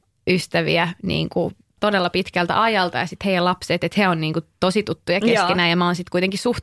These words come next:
Speaker 1: uusi,
Speaker 2: Mm.
Speaker 1: niin se oli ihana huomata, miten nopeasti mustakin tuli vähän niinku yksi niistä
Speaker 2: Niin, ihanaa.
Speaker 1: ilmeisesti
Speaker 2: Joo.
Speaker 1: turvallisista aikuisista. Ja sit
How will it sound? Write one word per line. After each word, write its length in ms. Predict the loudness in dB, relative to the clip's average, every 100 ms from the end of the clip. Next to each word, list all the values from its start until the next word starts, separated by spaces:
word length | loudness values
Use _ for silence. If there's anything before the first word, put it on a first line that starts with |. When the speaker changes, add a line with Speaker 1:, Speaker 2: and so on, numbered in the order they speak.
| -2
Speaker 1:
uusi, 340 | 0 2 2
Speaker 2:
Mm. 200 | 0 -4 -8 -14 -6
Speaker 1:
niin 80 |
se 80 | -2
oli 100 | 0
ihana 280 | 0 2 2
huomata, 300 | 2 2 0
miten 280 | -2 0 0
nopeasti 680 | 0 2 0 0 -2 -2 -2 -12 -20 -20 _ _ _ -2
mustakin 380 | 0 0 -2 -2
tuli 200 | 0 2
vähän 160 | 4 2
niinku 220 | 0 -2 0
yksi 280 | 0 0
niistä 260 | 0 0 -2 0
Speaker 2:
Niin, 520 | 2 2 0 -2 -2
ihanaa. 180 | 0 2
Speaker 1:
ilmeisesti 760 | 2 2 2 2 0 0 -2 0
Speaker 2:
Joo. 140 | 2
Speaker 1:
turvallisista 540 | 4 4 2 0 -2 0
aikuisista. 720 | 0 0 -2 -2 -4 -2 -2
Ja 80 |
sit 120 | -2